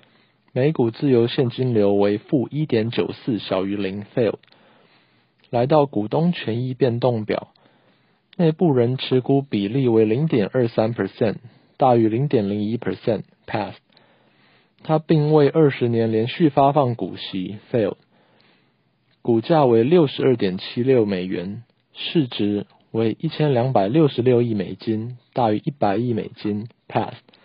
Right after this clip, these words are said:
金融名词解释：Solvency，偿付能力，oligopoly，寡占，monopolistic，独占的，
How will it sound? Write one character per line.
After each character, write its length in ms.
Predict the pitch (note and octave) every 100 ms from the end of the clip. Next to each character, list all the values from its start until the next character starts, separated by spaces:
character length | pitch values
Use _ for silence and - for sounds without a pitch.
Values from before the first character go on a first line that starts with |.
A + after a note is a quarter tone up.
| _ _ _ _ _ _ _ _ _
金 240 | - E3 F3
融 240 | B2+ A#2+
名 240 | A#2 A2+ B2+
词 280 | - A2+
解 280 | A2+ F#2+ C2+
释： 320 | - - A2+ - _ _ _ _ - -
Solvency， 680 | D3+ E3 C3 A#2+ - F2+ - _ _
偿 260 | - A#2 A#2+
付 240 | A#2+ D#3
能 300 | A#2 F#2+ G#2
力， 180 | A#2+ G#2+ - _ _ _ _ _ _ _ _ _ _ _ _ _
oligopoly， 1080 | B2+ A#2+ A#2+ - D#3+ D#3 A2+ G#2 - A#2+ - _ -
寡 220 | G2+ - -
占， 240 | B2+ G2 _ _ _ _ _ _ _ _ _
monopolistic， 1160 | B2+ B2+ C3 B2+ - B2+ B2 D3+ D#3+ - G#2+ A#2 - - _ _ _ _ -
独 200 | G#2+ A#2+
占 340 | - C3+ A2+
的， 160 | G2